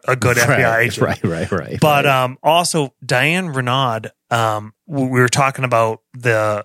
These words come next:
Speaker 1: or, or I mentioned the, the, when he calls out Scully, "You look troubled."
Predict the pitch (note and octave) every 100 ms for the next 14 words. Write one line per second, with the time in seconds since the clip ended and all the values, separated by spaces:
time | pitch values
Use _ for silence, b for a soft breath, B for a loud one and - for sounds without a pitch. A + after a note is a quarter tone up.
0 | _ A#2+ A#2+ A#2+ B2 B2 C3+ C#3 B2 A#2
1 | A2+ A2 A2 A#2 A2 A2 _ A#2 G#2+ G2+
2 | G2 _ D3+ B2 A#2 - B2+ A#2 A#2 G#2+
3 | - B2+ A#2 A2+ A2 G#2+ - B2+ A2 G#2+